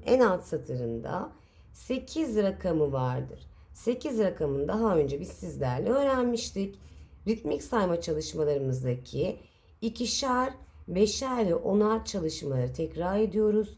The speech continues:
İkişer, beşer ve onar sayı saymayı, ileri ve geri saymayı da öğreniyoruz.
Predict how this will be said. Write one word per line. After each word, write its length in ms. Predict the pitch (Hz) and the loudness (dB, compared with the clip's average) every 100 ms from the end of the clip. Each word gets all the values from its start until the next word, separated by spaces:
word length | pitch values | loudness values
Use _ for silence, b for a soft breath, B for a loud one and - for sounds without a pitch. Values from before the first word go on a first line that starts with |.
| b b b b - | b b b b -12
İkişer, 640 | 196 - - 254 269 240 | -10 -6 -2 0 0 2
beşer 480 | 214 214 269 269 208 | 2 0 -4 -2 0
ve 40 | |
onar 500 | 170 143 127 123 175 233 B B B | 2 2 0 0 -2 -4 B B B
sayı 300 | - 240 262 | 0 2 2
saymayı, 540 | 262 196 156 135 123 120 | 2 0 2 2 0 -2
ileri 320 | 185 202 220 | 2 4 4
ve 60 | |
geri 260 | 208 156 143 | 4 2 -4
saymayı 580 | - 202 185 165 147 240 | -2 -2 2 2 2 0
da 160 | 320 - b b b - - 233 | -4 -6 b b b -20 0 8
öğreniyoruz. 720 | 240 202 165 143 123 - | 10 8 6 2 2 -2